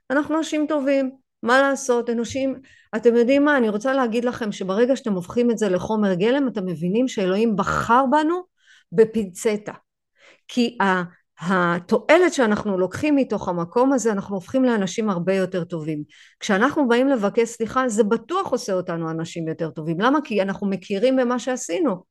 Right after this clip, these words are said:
וכאן אנחנו משתחררים, אנחנו משתחררים מתבניות העבר שהגבילו אותנו כל השנים. אנחנו משתחררים מאשמה,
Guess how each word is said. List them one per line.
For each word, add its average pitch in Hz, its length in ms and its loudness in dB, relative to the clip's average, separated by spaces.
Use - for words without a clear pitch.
וכאן 214 640 2
אנחנו 320 180 -2
משתחררים, 254 800 0
אנחנו 185 260 -6
משתחררים 190 540 -2
מתבניות 208 640 -2
העבר 185 580 0
שהגבילו 202 720 0
אותנו 185 380 -2
כל 160 180 -2
השנים. 156 440 -6
אנחנו 220 320 2
משתחררים 214 580 2
מאשמה, 208 520 0